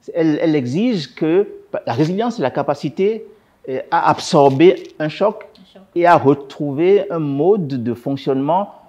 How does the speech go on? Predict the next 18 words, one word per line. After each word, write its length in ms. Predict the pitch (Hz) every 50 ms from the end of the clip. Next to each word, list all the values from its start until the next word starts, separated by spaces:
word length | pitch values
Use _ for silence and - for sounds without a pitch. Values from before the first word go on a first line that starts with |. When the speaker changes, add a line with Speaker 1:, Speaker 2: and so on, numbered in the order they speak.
| _ _
Speaker 1:
au 120 | 185 175 170
moins 260 | 175 180 202 226 220
comparable 840 | 226 - 175 170 165 160 175 156 143 175 196 190 165 123 120 - - - _
à 60 | - 123
ce 100 | - -
que 80 | -
vous 80 | 151 135
aviez 240 | 131 123 131 147 139
avant 140 | 127 139
le 80 | 139 113
choc, 320 | - - 165 165 165 - - _
sinon 340 | - 185 165 151 151 165
même 260 | 165 127 131 143 139 127
meilleur. 440 | 127 123 120 123 120 117 107 -
Speaker 2:
Pour 100 | - 226
réduire 260 | 214 214 196 190 214 202
sa 140 | - 202
vulnérabilité. 800 | 170 180 185 175 175 165 170 151 160 151 151 151 _ _ 147 139